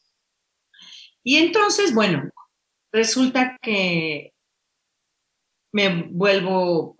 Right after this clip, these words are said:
cada vez más workaholic en este mundo de, de la publicidad en el que estoy trabajando. Y cuando comienzo a tener, francamente, estragos a nivel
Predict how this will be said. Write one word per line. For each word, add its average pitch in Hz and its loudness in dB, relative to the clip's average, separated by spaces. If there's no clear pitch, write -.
cada 190 0
vez 180 -4
más 175 -4
workaholic 175 -4
en 160 -4
este 165 -8
mundo 156 -2
de, 147 0
de 135 -4
la 131 -10
publicidad 165 -2
en 151 -4
el 143 -8
que 151 -12
estoy 147 -8
trabajando. 170 -4
Y 208 -4
cuando 220 0
comienzo 277 2
a 196 -4
tener, 214 0
francamente, 226 0
estragos 185 -4
a 170 -6
nivel 170 -2